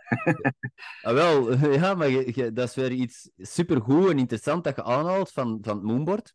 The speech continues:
Speaker 2: Super kwaliteit, omdat, hè, als je, stel je klimt in de, in de, in de klimzaal een zeven B, en, of je doet er twee,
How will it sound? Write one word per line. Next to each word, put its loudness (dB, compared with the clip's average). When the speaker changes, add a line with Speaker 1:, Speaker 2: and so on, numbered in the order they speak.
Speaker 2:
Super -8
kwaliteit, -2
omdat, -2
hè, 0
als -2
je, -2
stel -2
je -2
klimt -2
in -2
de, -2
in -4
de, -2
in -4
de -4
klimzaal 0
een -2
zeven -4
B, -8
en, -8
of -6
je -6
doet -6
er -6
twee, -6